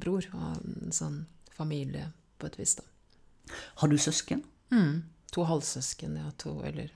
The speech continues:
Speaker 1: <laughs> i den grad man kaller det det. To brødre. Mm.
Speaker 2: Så de var ikke med på den hele rundturen din rundt i Norge?
Speaker 1: Nei, de har vel bodd mer i en familie, <laughs> sånn sett.
Speaker 2: Hvis jeg sier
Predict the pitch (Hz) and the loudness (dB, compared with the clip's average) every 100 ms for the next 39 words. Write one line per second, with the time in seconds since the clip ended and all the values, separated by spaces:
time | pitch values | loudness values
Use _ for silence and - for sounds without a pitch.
0 | 156 143 190 170 165 147 147 156 - 143 | 2 6 8 8 6 2 0 -2 -2 -2
1 | 127 143 156 - - - - - 160 160 | 0 -2 -4 -10 -14 -16 -8 -4 -2 -2
2 | 156 156 - 208 160 156 - - 170 170 | -2 -6 -6 -2 -2 -4 -8 2 6 6
3 | 131 165 180 151 147 127 123 - - - | 4 2 2 2 2 0 0 -2 -8 -14
4 | _ _ - - - 135 123 127 123 113 | _ _ -14 -14 -4 0 2 2 2 0
5 | 107 104 - - 156 120 123 120 117 104 | -2 -6 -14 -20 -12 -4 -4 -2 0 0
6 | 110 107 - - - - 127 - 117 107 | 0 -2 -4 -12 -18 -2 0 0 0 0
7 | 120 113 170 165 165 160 156 156 151 151 | 0 0 0 2 2 2 0 0 0 0
8 | 147 147 - 151 131 135 135 160 - - | 0 -2 -2 0 0 2 2 2 0 -4
9 | - - 175 - 151 151 170 - - - | -4 -4 0 0 0 -4 -6 -8 -12 -4
10 | - 160 - - 175 165 139 160 131 113 | 6 8 8 4 2 4 4 6 6 4